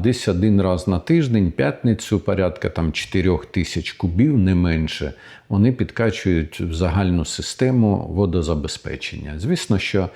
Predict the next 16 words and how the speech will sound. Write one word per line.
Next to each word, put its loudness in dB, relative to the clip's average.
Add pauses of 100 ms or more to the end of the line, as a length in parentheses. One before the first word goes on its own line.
споживачі, 2
люди 4
не 4
відчувають 0
цього 0
покращення, -2
так -4
би -2
скажемо, -4
води, -6
але 2
це 0
дає 2
змогу 2
здешевити 2
воду 2